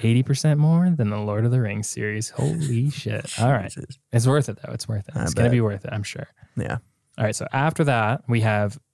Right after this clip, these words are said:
Speaker 1: Utsugi.
Speaker 2: Utsugi.
Speaker 1: Which is direct-
Speaker 2: Is that the sad sad?
Speaker 1: Yeah, that's the depressing game.
Speaker 2: That's the big sad.
Speaker 1: Yeah, that's the big sad. So yeah, just like Nakige, the purpose is to make you sad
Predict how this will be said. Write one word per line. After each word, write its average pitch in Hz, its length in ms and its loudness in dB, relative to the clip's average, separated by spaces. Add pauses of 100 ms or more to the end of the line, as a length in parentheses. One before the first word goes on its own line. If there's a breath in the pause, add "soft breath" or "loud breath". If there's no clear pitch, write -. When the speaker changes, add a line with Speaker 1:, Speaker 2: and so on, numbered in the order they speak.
Speaker 1:
Utsugi. 107 640 -2 (400)
Speaker 2:
Utsugi. - 720 -6 (120)
Speaker 1:
Which 110 220 0
is 98 360 0
direct- 101 240 0
Speaker 2:
Is 131 60 -4
that 123 220 0
the 131 80 2
sad 117 380 -2
sad? 147 380 0
Speaker 1:
Yeah, 98 180 -2
that's 107 260 0
the 123 100 2
depressing 104 880 -2
game. 104 300 -4
Speaker 2:
That's 131 240 0
the 123 80 -2
big 117 260 -4
sad. 107 400 -4 (160)
Speaker 1:
Yeah, 110 220 2
that's 101 300 -2
the 139 120 2
big 107 360 -2
sad. - 420 -8 (240 soft breath)
So - 160 0
yeah, 127 220 2
just 120 280 -4
like 151 140 0
Nakige, 120 720 2
the 120 80 0
purpose - 340 -2
is 117 120 -4
to - 100 -4
make 110 180 0
you 107 80 -4
sad 98 640 -2